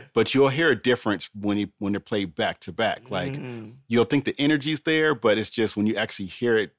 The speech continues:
Speaker 1: like,
Speaker 2: Yeah.
Speaker 1: one after the other, it's like, "There's a difference here."
Speaker 2: Okay.
Speaker 1: So I try to keep stuff, like,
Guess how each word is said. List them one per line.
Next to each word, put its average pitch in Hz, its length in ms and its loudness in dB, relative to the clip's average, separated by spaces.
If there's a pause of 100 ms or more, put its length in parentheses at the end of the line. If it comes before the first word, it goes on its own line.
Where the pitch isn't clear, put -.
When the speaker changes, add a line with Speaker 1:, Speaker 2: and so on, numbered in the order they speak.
Speaker 1:
like, 135 320 -2
Speaker 2:
Yeah. 107 60 -6
Speaker 1:
one 107 180 0
after 98 220 -4
the 80 120 -4
other, 104 300 0
it's - 160 -6
like, 95 220 -6
"There's 87 160 -8
a 80 40 -10
difference - 420 -8
here." 147 320 -12
Speaker 2:
Okay. 175 460 -12
Speaker 1:
So 98 440 2
I 139 100 2
try 165 260 0
to 147 60 0
keep 147 260 -6
stuff, - 380 -2
like, 101 380 0